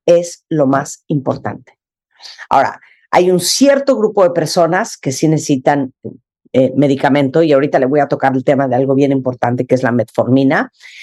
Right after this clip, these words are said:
pero, eh, creo que todos ustedes que han tenido a lo mejor hermanos, sobre todo papás, gente mayor con diabetes, que acaban muriendo, quedándose ciegos por diabetes porque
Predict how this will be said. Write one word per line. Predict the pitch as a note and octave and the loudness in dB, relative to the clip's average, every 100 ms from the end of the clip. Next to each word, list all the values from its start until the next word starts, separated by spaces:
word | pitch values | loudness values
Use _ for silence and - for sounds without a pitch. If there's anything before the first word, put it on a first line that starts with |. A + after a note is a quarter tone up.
| - - | -8 2
pero, | F#3 F3 G3 C4 - _ _ _ - | 4 4 0 -4 -12 _ _ _ -2
eh, | C3+ A#2 - | 0 0 -2
creo | - F#3+ G3 | 0 2 2
que | G#3 | 0
todos | G#3 G#3 G#3 | 0 0 0
ustedes | G#3+ - F#3+ E3 E3+ | -2 0 2 2 0
que | - | 0
han | D#3+ | -2
tenido | D#3 E3 D#3+ D#3+ | 0 0 2 2
a | |
lo | D3+ | 2
mejor | C3+ C#3 E3 D#3+ | 0 2 2 2
hermanos, | C3+ D3 F3 E3+ E3 - - | 2 0 0 0 -2 -4 -8
sobre | E3+ E3 | -2 0
todo | D#3+ G3+ G#3 | 2 0 0
papás, | - C3+ - F3 E3 | -4 -6 -4 -2 -2
gente | - E3 F3 | -2 0 0
mayor | F3 C3+ D#3 D3+ D3 | 0 0 2 0 0
con | D3+ C3+ | -2 0
diabetes, | C3+ D3 C3+ D3 C3+ - - - - - - _ | 2 2 0 0 -2 -4 -20 -20 -20 -20 -20 _
que | - G3 F#3 F3+ | 2 4 2 0
acaban | E3 F#3 G3+ A#3+ B3 - | -2 -2 0 0 -2 0
muriendo, | F3+ F3+ F3+ G3+ G3+ G3+ G3+ | 2 2 2 2 2 2 0
quedándose | G3 F3 F3+ G3 F#3+ F3+ | 2 2 2 0 0 -2
ciegos | - G3 F#3 G3 | 0 0 2 -2
por | - D#3 | -2 0
diabetes | E3+ D#3 F3 F3 F#3+ | 2 2 0 0 -4
porque | F#3 E3 - D#3+ C#3 | -2 -4 0 0 0